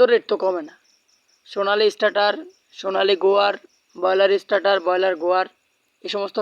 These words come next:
খাদ্য রেট যদি কমতো, তাহলে আপনার বাংলাদেশে অনেক খামার আছে, অনেক খামার বর্তমানে বন্ধ, শুধুমাত্র আপনার খাদ্য রেট বেশি। বাচ্চা রেট কমাইছেন, ভালো কথা, খাদ্য রেট কমুক, আলহামদুলিল্লাহ, আপনাদের বাচ্চা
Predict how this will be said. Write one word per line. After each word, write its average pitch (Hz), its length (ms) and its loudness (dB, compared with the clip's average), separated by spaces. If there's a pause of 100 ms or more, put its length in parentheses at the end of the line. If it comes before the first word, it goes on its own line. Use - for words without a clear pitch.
খাদ্য 160 200 -8 (140)
রেট 214 140 0 (100)
যদি 202 140 -2 (100)
কমতো, 214 300 0 (920)
তাহলে 185 360 2
আপনার 220 320 -4 (720)
বাংলাদেশে 196 540 -2
অনেক 208 220 -2
খামার 160 260 -4
আছে, 156 240 -12 (260)
অনেক 233 260 -4
খামার 175 240 -6
বর্তমানে 175 520 -6
বন্ধ, 156 180 -14 (160)
শুধুমাত্র 208 440 -6 (120)
আপনার 196 160 -8 (100)
খাদ্য 160 200 -8
রেট 180 320 -4
বেশি। - 180 -12 (560)
বাচ্চা 196 300 -2
রেট 208 180 -2
কমাইছেন, 202 480 -2 (460)
ভালো 170 260 0
কথা, 196 200 -4 (120)
খাদ্য 180 200 -6 (120)
রেট 262 160 0 (480)
কমুক, 311 300 2 (760)
আলহামদুলিল্লাহ, 202 560 0
আপনাদের 208 260 -2
বাচ্চা 196 300 -4